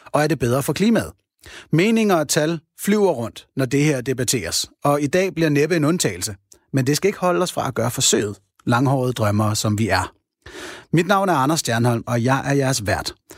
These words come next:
Som tidligere folketingskandidat for partiet Alternativet har jeg agiteret for en komplet økologisk omlægning af dansk landbrug, og så godt som alle madvarer i min kurv er efterhånden økologiske.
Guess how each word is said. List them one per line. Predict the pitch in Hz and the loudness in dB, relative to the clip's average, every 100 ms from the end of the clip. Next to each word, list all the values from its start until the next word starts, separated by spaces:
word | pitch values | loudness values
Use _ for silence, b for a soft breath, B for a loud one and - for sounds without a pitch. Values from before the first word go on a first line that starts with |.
| B | B
Som | - 160 | 0 2
tidligere | 143 220 208 | 4 2 2
folketingskandidat | - 131 170 - 143 - 117 113 135 143 | 0 -2 -2 0 0 0 -2 0 -2 -2
for | - | -4
partiet | 113 110 - 143 | -4 -2 2 2
Alternativet | 110 131 170 180 135 113 | 2 2 2 2 0 2
har | 117 | 2
jeg | 123 185 208 | 2 0 -2
agiteret | 135 123 110 143 127 | -4 -2 0 0 0
for | - | -2
en | 117 | 0
komplet | 120 107 147 196 - | 0 0 0 0 -2
økologisk | 123 131 123 123 | -4 -2 -2 -2
omlægning | 110 127 139 123 127 120 | 0 2 2 0 -2 -2
af | 120 | -2
dansk | 127 117 | -2 0
landbrug, | 127 143 151 135 B B B B | 0 0 0 -2 B B B B
og | 156 | 0
så | 160 | 0
godt | 160 190 | 2 2
som | 190 175 | 0 0
alle | 151 185 | 2 4
madvarer | 196 131 143 139 117 | 2 0 0 0 0
i | 123 | 0
min | 139 185 160 | 2 2 2
kurv | 165 156 | 2 2
er | 139 143 | 0 -2
efterhånden | 139 131 120 113 113 | 0 0 0 0 -2
økologiske. | 123 156 185 127 - | -2 2 2 0 -4